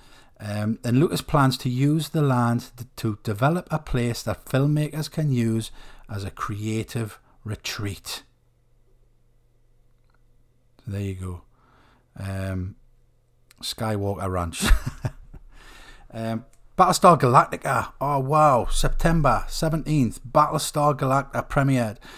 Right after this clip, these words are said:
on A B C. And I loved Battlestar Galactica. Um, the Universal production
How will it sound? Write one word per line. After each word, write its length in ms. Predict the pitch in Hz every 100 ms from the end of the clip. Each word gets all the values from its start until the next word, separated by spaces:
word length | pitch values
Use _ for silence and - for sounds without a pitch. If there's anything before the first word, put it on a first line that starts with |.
| - -
on 240 | 113 113 -
A 200 | 143 151
B 260 | 143 147 139
C. 360 | - 139 123
And 120 | 117 143
I 220 | 190 202
loved 720 | 185 175 185 196 180 - - - - - - -
Battlestar 640 | 127 123 - - 127 113
Galactica. 640 | 117 110 110 - 101 98 - - - - - - - -
Um, 400 | 113 113 117 110
the 120 | 120
Universal 580 | 143 196 175 180 - 147
production 640 | - 139 143 - 143 135